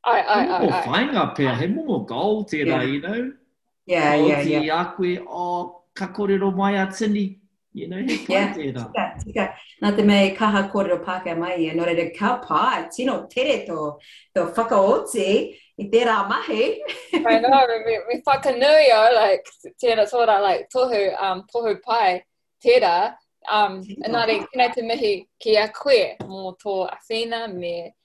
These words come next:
Speaker 1: manaaki hoki. Um, he, he tino wahine, um, he wahine mahaki koe, um, me manaaki hoki. Um, ai, nō reira, tēnei te mihi ki a koe, Stace.
Speaker 3: Kia kōrua tahi.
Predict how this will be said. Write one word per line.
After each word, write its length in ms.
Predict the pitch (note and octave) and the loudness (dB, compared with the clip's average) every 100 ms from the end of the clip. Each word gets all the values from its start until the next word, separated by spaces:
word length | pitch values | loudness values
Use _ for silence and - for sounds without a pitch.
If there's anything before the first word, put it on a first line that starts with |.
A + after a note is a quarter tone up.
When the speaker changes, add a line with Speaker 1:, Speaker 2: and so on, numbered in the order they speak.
| _ _ - | _ _ -14
Speaker 1:
manaaki 540 | F#3+ F#3+ F#3+ G#3 G3 | -8 -6 -6 -6 -8
hoki. 580 | F#3+ G#3+ - A#3+ A#3 A#3+ _ _ _ _ - | -6 -8 -4 -2 -2 -4 _ _ _ _ -10
Um, 380 | F#3 F3 E3+ D#3+ | -8 -6 -8 -8
he, 380 | G#3 F3+ D#3+ - | -4 -4 -6 -12
he 180 | - F#3 | -12 -10
tino 600 | F#3 A#3 G#3+ G3 F3+ - _ _ _ F#3+ | -8 -8 -6 -4 -6 -8 _ _ _ -10
wahine, 720 | F#3 G3 G#3 G3 F#3 F3 - _ _ | -8 -8 -12 -12 -10 -10 -12 _ _
um, 440 | - E3 E3 E3+ F3+ _ _ _ _ _ _ _ | -16 -14 -14 -16 -20 _ _ _ _ _ _ _
he 120 | - | -18
wahine 460 | F#3+ F3+ F#3 F#3 F3+ | -8 -8 -8 -10 -12
mahaki 680 | F3 G3+ G#3 G3+ A3+ G#3+ G#3 | -10 -8 -8 -6 -4 -4 -8
koe, 360 | - G#3+ A3 B3+ _ _ _ _ _ _ _ _ | -4 -2 -2 -8 _ _ _ _ _ _ _ _
um, 200 | E3+ E3+ | -14 -14
me 80 | F3+ | -14
manaaki 440 | F3+ F#3 F#3 - F3+ | -12 -10 -10 -10 -12
hoki. 460 | F3 E3+ G3 A#3 B3 _ | -12 -8 -8 -8 -10 _
Um, 400 | F#3 F3 F3 F3 - _ _ | -16 -14 -14 -18 -20 _ _
ai, 320 | E3+ C#3+ D#3 F#3+ | -10 -10 -12 -16
nō 140 | F#3+ | -14
reira, 220 | F3+ F3 F3 | -12 -12 -12
tēnei 260 | - G#3+ | -8 -8
te 100 | G#3 | -8
mihi 200 | F#3+ F#3+ | -14 -16
ki 140 | F#3 F3+ | -14 -12
a 60 | F3+ | -12
koe, 320 | - E3 E3 _ | -14 -16 -18 _
Stace. 580 | _ - E3+ - _ - _ _ _ _ _ _ | _ -18 -18 -18 _ -20 _ _ _ _ _ _
Speaker 3:
Kia 100 | D3+ D3+ | -20 -20
kōrua 440 | - D#3 D#3 D3+ - | -18 -16 -14 -16 -18
tahi. 400 | C#3+ C#3+ G#2 | -20 -20 -20